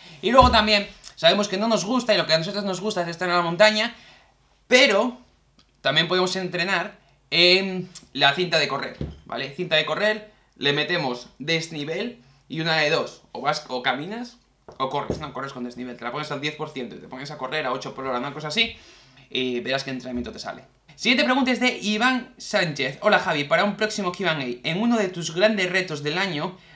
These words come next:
la Blue Trail, ¿qué puesto firmarías?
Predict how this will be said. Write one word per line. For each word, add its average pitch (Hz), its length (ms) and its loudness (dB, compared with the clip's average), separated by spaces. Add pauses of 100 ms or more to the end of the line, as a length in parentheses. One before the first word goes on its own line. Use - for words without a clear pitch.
la 143 180 6
Blue 185 320 0
Trail, 185 540 -4 (440)
¿qué 247 140 0
puesto 247 280 0
firmarías? 147 760 -4